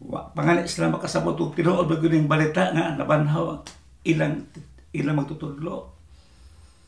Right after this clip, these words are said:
Pero ang nag-una pagtaho kay gisugo man sa Ginoo. Doon na may gisugo sa Ginoo mga babae nga pangadtua, ngadtua ni sila. Sultihi nga mag-una ko nila dito sa Galilea.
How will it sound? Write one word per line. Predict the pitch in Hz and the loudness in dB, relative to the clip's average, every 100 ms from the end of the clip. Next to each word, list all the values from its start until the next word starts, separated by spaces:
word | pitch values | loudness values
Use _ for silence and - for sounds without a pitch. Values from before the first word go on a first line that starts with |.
| - - - - | -20 -20 -20 2
Pero | 214 233 | 6 8
ang | 202 | 6
nag-una | 202 - 208 220 220 | 4 2 4 6 6
pagtaho | 190 - 185 208 208 - - | 6 4 4 4 2 -2 -6
kay | 165 151 | -2 0
gisugo | 147 202 180 - | 2 2 2 2
man | 185 | 0
sa | - 151 | 0 2
Ginoo. | 165 190 185 190 - - - - - - - - - - - - - | 2 4 2 -2 -6 -18 -20 -20 -20 -20 -20 -20 -20 -20 -20 -20 -12
Doon | - 165 | 0 4
na | 180 | 4
may | 170 | 4
gisugo | 156 175 160 - | 2 0 0 -2
sa | - | -4
Ginoo | 139 147 165 | -4 -2 0
mga | 156 147 - | 0 0 0
babae | 131 143 170 190 160 | 0 0 0 -2 -4
nga | 139 120 123 | -4 -8 -10
pangadtua, | - 143 - - 170 170 - | -4 -4 -4 -4 -4 -4 -6
ngadtua | - - - 160 | -10 -10 -4 -2
ni | 151 | -2
sila. | - - 202 - - - - - | -4 -4 -6 -10 -20 -20 -20 -4
Sultihi | 170 151 156 175 165 | 0 0 0 2 2
nga | 156 | 4
mag-una | 151 - 165 156 - | 2 0 0 0 -2
ko | 151 | -2
nila | 151 147 | -2 -2
dito | 147 151 147 | -4 -6 -10
sa | 147 143 | -8 -8
Galilea. | 131 135 131 147 - - - | -6 -8 -8 -8 -10 -10 -14